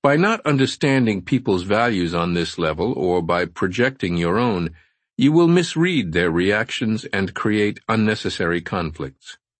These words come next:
Your goal, then, is to gather as much as you can about the early years of the people you are studying and their relationship to their parents and siblings. Keep in mind that their current relationship to family will also speak volumes about the past.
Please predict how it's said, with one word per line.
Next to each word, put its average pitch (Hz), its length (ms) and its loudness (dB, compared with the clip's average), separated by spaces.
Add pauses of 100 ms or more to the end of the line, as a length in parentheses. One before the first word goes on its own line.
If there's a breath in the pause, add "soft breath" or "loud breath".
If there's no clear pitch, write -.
(1400)
Your 185 160 6
goal, 170 340 4
then, 107 320 2 (320 soft breath)
is 135 140 0
to 131 100 0
gather 151 420 2
as 110 160 2
much 156 300 0
as 120 100 -2
you 104 120 -2
can 123 420 -2
about 92 300 0
the - 180 -4
early 135 300 2
years 107 340 2
of 85 120 -2
the 90 100 -2
people 95 320 -2
you 92 180 0
are 87 60 0
studying 90 680 -2
and 120 320 2
their 110 160 2
relationship 101 720 -2
to 95 120 -4
their 87 160 0
parents 98 520 -4
and 87 160 -2
siblings. 82 560 -6 (1000)
Keep 240 180 2
in 160 120 4
mind 127 460 4
that 110 220 0
their 139 300 2
current 147 420 -2
relationship 95 840 -2
to - 100 -4
family 101 520 0
will 104 220 0
also 139 380 0
speak 98 340 -4
volumes 90 600 -2
about 90 300 -2
the - 80 -4
past. 85 560 -6